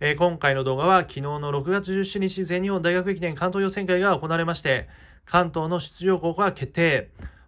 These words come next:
本日は全日本大学駅伝の準優勝、えー、順位予想をね、させていただきました。六月ではありますけれども、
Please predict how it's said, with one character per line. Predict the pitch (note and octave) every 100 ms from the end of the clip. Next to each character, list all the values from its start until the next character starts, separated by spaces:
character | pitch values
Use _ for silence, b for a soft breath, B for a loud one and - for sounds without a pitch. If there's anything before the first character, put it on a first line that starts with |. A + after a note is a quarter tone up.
| -
本 | E3
日 | D3 C#3+
は | F3+ F3+ -
全 | C3 D3
日 | E3+
本 | F3
大 | C#3+
学 | E3 E3+
駅 | G3 F#3
伝 | F3
の | G3
準 | D3+ C#3+ E3
優 | F3
勝、 | E3 E3 D#3 E3+ - -
え | C#3 C3+ B2+
ー、 |
順 | B2 F#3
位 | F#3+
予 | F#3+
想 | F3 C3+
を |
ね、 | E3 D#3+
さ | A#2 B2+
せ | - C#3+
て | F3+
い | C3+
た | C#3+
だ | D#3+
き | E3
ま | E3
し |
た。 | - C#3+ - b b b -
六 | A#2+ B2+
月 | D3 D3 D3+ C#3+ - -
で | D#3 D3
は | D3 G#2
あ | A#2+
り | D3
ま | G3
す | G3
け | -
れ | F3+
ど | D#3+
も、 | C#3+ A#2